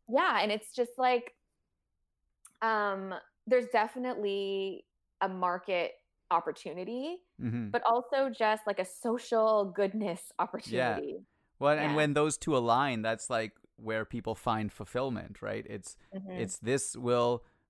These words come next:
Speaker 2: bring me value socially and financially," right? Um,
Speaker 1: Mm-hmm.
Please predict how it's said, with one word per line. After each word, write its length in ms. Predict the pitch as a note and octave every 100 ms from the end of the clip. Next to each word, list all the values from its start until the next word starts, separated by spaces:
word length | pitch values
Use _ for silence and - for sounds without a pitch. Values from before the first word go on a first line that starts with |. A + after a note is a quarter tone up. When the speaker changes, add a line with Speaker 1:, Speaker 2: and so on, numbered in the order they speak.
| _
Speaker 2:
bring 280 | A#2+ B2 B2+
me 140 | B2
value 520 | G#2 A2 A2+ A#2 A2+
socially 560 | A2+ - A2+ - C3 B2+
and 200 | C#3 D3
financially," 640 | A#2+ G#2+ F#2+ F#2+ - F2+ C2+
right? 320 | F2 G2+ A#2 - _ _ _ -
Um, 260 | - G3
Speaker 1:
Mm-hmm. 200 | G3 F3+